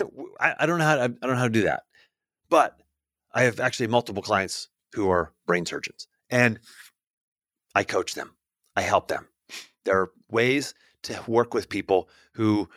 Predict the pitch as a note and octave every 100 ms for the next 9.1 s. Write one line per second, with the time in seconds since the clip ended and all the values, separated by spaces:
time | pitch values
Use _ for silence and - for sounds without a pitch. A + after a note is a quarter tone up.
0 | _ F#2+ - - F#2+ F#2 E2+ D2+ D2+ C#3
1 | G3 C3 G#3+ C3+ G2 C#3+ A2 A#2+ G2+ G2
2 | F#2+ A#2+ D3 - B2+ C3 G#2+ G2 D3 D#3
3 | A2+ - - - A2 C#3 D3+ D3 C3 C#3
4 | C#3 A#2+ - A2 A2+ G#2 - - - -
5 | D3+ B2 C3+ D3 - - - - _ -
6 | C3+ C3 _ _ _ A#2+ C3+ G#3+ G#3+ -
7 | F#3 D#3+ D3+ D3+ A#2+ A2+ - - D3 -
8 | F#2 F#2+ G2 - _ - G2 B2 G#2+ E2+
9 | G#2